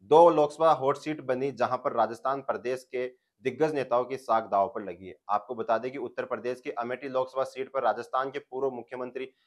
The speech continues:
अशोक गहलोत पूरे दमखम के साथ किशोरी लाल शर्मा के समर्थन में प्रचार कर रहे हैं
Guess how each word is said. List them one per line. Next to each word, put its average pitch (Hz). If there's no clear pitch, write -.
अशोक 151
गहलोत 151
पूरे 151
दमखम 139
के 156
साथ 139
किशोरी 131
लाल 131
शर्मा 131
के 135
समर्थन 120
में 131
प्रचार 127
कर 120
रहे 113
हैं 110